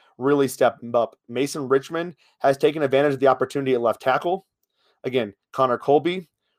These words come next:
We've even seen Michael Maslinski in there a little bit. Justin Britt. Uh, we've seen, uh, Tyler Ellsbury has been on the depth chart even. Um, Nick DeYoung's a young guy. I mean, we've seen a lot of younger guys step up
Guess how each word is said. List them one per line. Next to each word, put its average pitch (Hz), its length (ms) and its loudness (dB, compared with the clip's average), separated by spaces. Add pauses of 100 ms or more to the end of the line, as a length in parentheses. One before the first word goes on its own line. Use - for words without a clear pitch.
(100)
We've 143 200 0
even 175 160 -6
seen 147 140 -6
Michael 139 240 2
Maslinski 139 500 -2
in 175 80 -2
there 175 140 4
a 175 40 2
little 175 180 2
bit. 185 340 0 (580)
Justin 127 420 0
Britt. 139 420 2 (680)
Uh, 123 240 4
we've 147 200 -2
seen, 131 460 -4 (420)
uh, 117 120 0
Tyler 143 260 4
Ellsbury 147 320 4
has 135 80 4
been 139 100 4
on 135 80 2
the 123 60 -4
depth 131 260 2
chart 165 280 0
even. 175 360 -8 (340)
Um, 117 400 -2
Nick 160 180 -6
DeYoung's 147 360 0
a 147 40 -2
young 147 220 -2
guy. 165 380 4 (320)
I - 40 -12
mean, 139 140 -2
we've 170 160 -4
seen 196 100 -8
a 160 80 4
lot 139 240 6
of 131 100 -2
younger 135 260 -2
guys 131 460 2
step - 380 -2
up 139 240 2